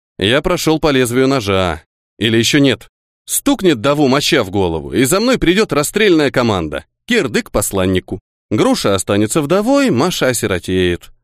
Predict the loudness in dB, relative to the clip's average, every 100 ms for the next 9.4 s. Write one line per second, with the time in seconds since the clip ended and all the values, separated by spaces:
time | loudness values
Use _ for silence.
0 | _ _ _ _ _ _ _ 0 2 2
1 | 2 0 0 0 2 2 2 -2 2 0
2 | 2 0 0 -2 -4 _ _ _ -4 0
3 | 0 0 -2 0 0 -2 -8 -6 -2 0
4 | 2 0 -2 -2 0 0 0 -2 -2 -2
5 | 0 -2 -6 -18 _ _ -2 0 -2 -2
6 | 0 0 -2 -4 -12 -16 _ _ _ _
7 | _ _ _ _ _ -4 0 2 4 2
8 | 2 2 2 2 2 2 2 2 2 0
9 | -2 -6 -12